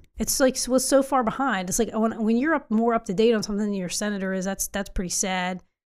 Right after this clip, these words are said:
I mean, I'm sure she doesn't get that many people, um, writing her. <laughs> You know what I mean? 'Cause people are either on your side or they're not. Like, that's how the, how it is. So when somebody writes you and says, "Listen, like, I know we're on opposite sides of this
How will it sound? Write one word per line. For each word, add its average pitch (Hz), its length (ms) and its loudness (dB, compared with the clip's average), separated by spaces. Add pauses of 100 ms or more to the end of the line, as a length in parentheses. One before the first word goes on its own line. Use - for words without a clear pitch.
(580)
I 208 80 -4
mean, 185 280 -4
I'm 180 140 -6
sure 220 180 -4
she 220 140 -8
doesn't 190 220 -2
get 180 120 -6
that 170 120 -6
many 180 180 -4
people, 180 640 -8
um, 175 380 -8 (200)
writing 185 320 -8
her. 196 320 -4
<laughs> - 40 10 (1200)
You 240 120 -2
know 247 80 2
what 247 80 2
I 240 40 2
mean? 240 280 2
'Cause 262 160 0
people 349 260 4
are - 40 4
either 233 200 2
on 214 180 2
your 214 140 2
side 202 280 2
or 196 60 0
they're 190 140 -2
not. - 460 -6
Like, 196 140 -8
that's 202 200 -2
how 190 140 -2
the, 180 120 -8
how 190 200 -6
it 180 80 -6
is. 175 220 -4
So 196 100 -4
when 196 100 -4
somebody 269 240 0
writes 202 300 -2
you 202 60 -2
and 180 100 -4
says, 185 160 -4
"Listen, 196 400 -2
like, 175 220 -6
I 190 120 0
know 214 180 2
we're 214 120 2
on 202 80 2
opposite 185 240 -2
sides 202 320 0
of 196 60 -4
this 208 380 -2